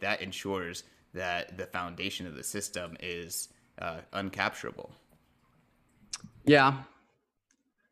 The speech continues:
Speaker 2: Yeah. The, the s-, staking on exchanges is something to be concerned with. Um, the, but at the same time, like, sta-, the stake isn't governance,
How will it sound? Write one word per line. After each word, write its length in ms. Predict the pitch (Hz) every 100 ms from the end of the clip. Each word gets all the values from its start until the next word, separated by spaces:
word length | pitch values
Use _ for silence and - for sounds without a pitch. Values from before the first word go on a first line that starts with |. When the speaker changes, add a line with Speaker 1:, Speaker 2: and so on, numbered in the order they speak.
| _ _ _ _ _ -
Speaker 2:
Yeah. 260 | 147 107 - -
The, 480 | 135 151 151 147 -
the 380 | 143 147 139 123
s-, 200 | - - - _
staking 400 | - - 196 196
on 120 | 160
exchanges 720 | 139 - 127 120 104 98 - - _ _ _ _ - -
is 200 | 143 139
something 360 | 135 131 127
to 440 | 120 120 107 95 - - _
be 160 | 120 113
concerned 520 | - 107 - 98 85
with. 360 | 73 - - - _ -
Um, 400 | 107 98 90 - _ - - - _ _ _ _ -
the, 300 | 143 135 - - - -
but 200 | 147 147
at 120 | 143
the 80 | 143
same 280 | - 170 175
time, 360 | - 120 107
like, 340 | 107 107 101 - _ -
sta-, 380 | - - 151 117
the 200 | 127 117
stake 540 | - - 165 131 - -
isn't 400 | 143 127 117 107
governance, 640 | 117 101 92 80 - -